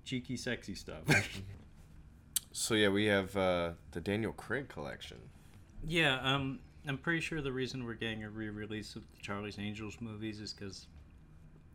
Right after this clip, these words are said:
Speaker 1: we have a new one coming out.
Speaker 2: With a Lady James Bond?
Speaker 1: No, uh, Charlie's Angels.
Speaker 2: Oh, okay.
Speaker 1: Um, we have new Charlie's Angels. Uh, Kristen Stewart is one of them, and there's two other gals. I don't remember who they are.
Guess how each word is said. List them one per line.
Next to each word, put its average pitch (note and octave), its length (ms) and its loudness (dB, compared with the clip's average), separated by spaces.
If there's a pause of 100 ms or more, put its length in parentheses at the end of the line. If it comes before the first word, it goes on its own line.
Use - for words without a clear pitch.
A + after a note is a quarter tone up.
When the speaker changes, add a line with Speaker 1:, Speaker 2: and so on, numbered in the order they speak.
(200)
Speaker 1:
we A2 100 -6
have G2 100 -8
a G2+ 40 -4
new A2+ 180 0
one A#2+ 220 2
coming B2 260 -4
out. C3 180 -2 (420)
Speaker 2:
With F2+ 120 -4
a - 20 0
Lady E2+ 280 2
James F2 280 -4
Bond? A2 380 -4 (680)
Speaker 1:
No, B2+ 220 2
uh, G2+ 120 -2
Charlie's A2 340 -2
Angels. G2 400 -10 (480)
Speaker 2:
Oh, D2+ 240 -2 (280)
okay. - 240 -10
Speaker 1:
Um, G2 240 -4
we G2+ 120 -4
have F#2+ 240 -6 (1000)
new A#2+ 220 2
Charlie's B2 380 0
Angels. G#2 480 -4
Uh, F#2+ 240 -8 (100)
Kristen B2 400 -8
Stewart A2 560 -6
is A#2 180 -12
one G#2 200 -8
of G2+ 80 -8
them, G#2 280 -6 (640)
and F#2+ 320 -8
there's F#2+ 140 -6
two G#2 200 -6
other F#2+ 160 -6
gals. F#2+ 300 -10
I F#2 60 -6
don't G2 200 -8
remember F#2+ 300 -6
who G2+ 140 -6
they F#2+ 120 -6
are. A#2+ 300 2